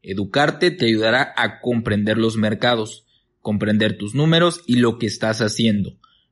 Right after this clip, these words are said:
No des algo por hecho. Recuerda que no hay preguntas tontas, sino tontos que no preguntan. Sácate las dudas que tengas y conoce al cien tus inversiones. Por último, invierte inteligentemente.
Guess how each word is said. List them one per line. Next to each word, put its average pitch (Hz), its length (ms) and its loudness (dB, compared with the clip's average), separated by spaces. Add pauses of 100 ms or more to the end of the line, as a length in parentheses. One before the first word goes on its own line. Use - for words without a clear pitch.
(100)
No 131 280 2
des 143 240 2
algo 120 320 2
por 117 180 0
hecho. 110 280 -2 (380)
Recuerda 123 600 0
que 123 140 0
no 123 180 -2
hay 139 140 2
preguntas 120 640 0
tontas, 104 400 -2
sino 95 380 -4
tontos 120 440 -2
que 107 80 -2
no 98 180 -2
preguntan. 90 680 -6
Sácate 147 880 0
las 113 300 2
dudas 123 380 0
que 104 140 -2
tengas 110 640 0
y - 160 -8
conoce 113 680 -2
al 104 240 -2
cien 135 420 0
tus 123 220 -6
inversiones. 98 840 -6 (560)
Por 95 160 -6
último, 127 520 0
invierte 113 640 2
inteligentemente. 107 1400 0